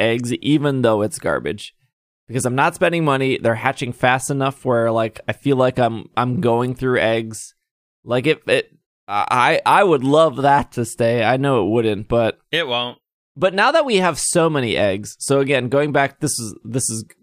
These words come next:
Speaker 1: going back to your point earlier, Greg, of, like, these getting, these are hard to get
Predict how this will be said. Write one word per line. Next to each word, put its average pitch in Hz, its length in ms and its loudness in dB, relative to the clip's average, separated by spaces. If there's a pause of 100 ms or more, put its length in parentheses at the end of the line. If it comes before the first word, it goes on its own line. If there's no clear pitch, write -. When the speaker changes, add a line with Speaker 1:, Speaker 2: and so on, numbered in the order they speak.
Speaker 1:
going 123 240 0
back 113 160 0
to 127 100 -8
your 175 280 2
point 127 360 -2
earlier, 104 380 0
Greg, 104 420 -2 (360)
of, 113 140 -4
like, 113 220 -2
these 135 280 0
getting, 131 340 -2 (100)
these 139 240 0 (100)
are 127 140 4
hard 226 360 0
to - 80 0
get 143 420 -2